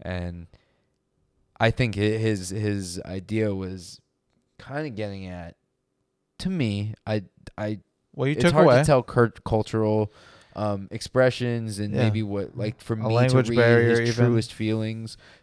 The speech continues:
Speaker 1: just maybe even not language, just, like, how it, how people express thought, just
Speaker 2: True.
Speaker 1: culturally that can be different. So I might not get his truest intentions, but it more was, like, what Gandhi did for India,
Speaker 2: Mm.
Speaker 1: even if he did some crazy weird shit, it was good.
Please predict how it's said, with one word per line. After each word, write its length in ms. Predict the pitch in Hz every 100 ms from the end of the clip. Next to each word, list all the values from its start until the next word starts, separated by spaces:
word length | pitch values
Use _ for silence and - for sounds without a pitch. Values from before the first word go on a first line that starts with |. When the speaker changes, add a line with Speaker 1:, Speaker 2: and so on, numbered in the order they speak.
| -
Speaker 1:
just 280 | 175 - _ _ -
maybe 240 | 165 208
even 160 | 208 135
not 220 | 117 92
language, 340 | 92 110 117 95
just, 180 | 101 104
like, 180 | 110 90
how 340 | 98 101 92 -
it, 160 | 87 - _ _ -
how 300 | 110 104 95
people 360 | 110 104 95
express 420 | 95 - - 95
thought, 340 | - 85 82 - _ _ -
just 240 | 101 -
Speaker 2:
True. 160 | - 127
Speaker 1:
culturally 500 | 110 101 - 92 92
that 160 | 85 -
can 100 | -
be 80 | 85
different. 480 | - 92 90 85 - _ _ _ _ _ _ _
So 140 | -
I 100 | 95
might 180 | 95 92
not 160 | 92 95
get 100 | 92
his 100 | 92
truest 240 | - 90
intentions, 420 | 87 101 95 90 87
but 200 | 90 -
it 140 | 90 95
more 340 | 82 98 104 104
was, 180 | 95 92
like, 260 | 90 87 _ _ _ _ -
what 240 | 92 90
Gandhi 360 | 104 98 92 92
did 260 | - 98
for 180 | - 87
India, 640 | - 98 98 107 110 113 113 _
Speaker 2:
Mm. 180 | 110 110
Speaker 1:
even 220 | 104 95
if 80 | 92
he 120 | 98
did 260 | 85 101 92
some 160 | 95
crazy 360 | 90 98 92 85
weird 300 | 85 92 90
shit, 380 | - - 95 90
it 140 | 92
was 120 | 78 82
good. 420 | - 82 78 85